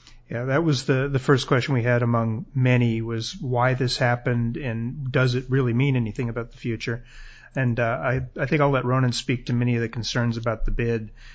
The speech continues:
but I can start with the, uh, the why, and does it actually mean anything when it comes to a fleet decision based on some of the discussions that we've had. Um, the why piece, uh, the company has kind of articulated that they put together a,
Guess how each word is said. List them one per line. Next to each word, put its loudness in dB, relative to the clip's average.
but 2
I 4
can -2
start 0
with -2
the, -2
uh, -2
the -4
why, -2
and -4
does 0
it -2
actually -2
mean 0
anything -2
when -6
it -14
comes -2
to -4
a -8
fleet -6
decision -6
based -4
on -4
some -4
of -6
the -10
discussions -8
that 0
we've -4
had. -6
Um, -6
the 0
why 2
piece, -2
uh, -2
the -4
company 2
has -2
kind -4
of -2
articulated -4
that -4
they 0
put 0
together 0
a, -4